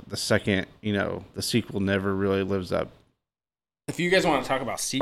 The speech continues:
Speaker 1: Probably very rare that the sequel is better than the
Speaker 2: If we're,
Speaker 1: first.
Speaker 2: if we're talking about sequels that shouldn't have been made,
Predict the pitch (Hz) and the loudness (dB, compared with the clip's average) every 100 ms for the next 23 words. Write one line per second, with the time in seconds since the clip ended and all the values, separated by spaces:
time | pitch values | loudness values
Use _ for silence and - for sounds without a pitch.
0 | 185 185 120 139 151 135 110 123 120 107 | 12 12 12 12 12 12 12 12 12 12
1 | 98 101 - 123 113 101 87 104 98 92 | 8 4 4 4 6 4 6 4 4 2
2 | 95 90 131 165 131 156 180 180 160 123 | 0 4 10 10 10 10 12 12 12 8
3 | - 139 143 135 127 104 - 117 110 107 | 6 4 6 6 4 6 4 2 2 0
4 | 98 101 95 92 | -2 -4 -6 -8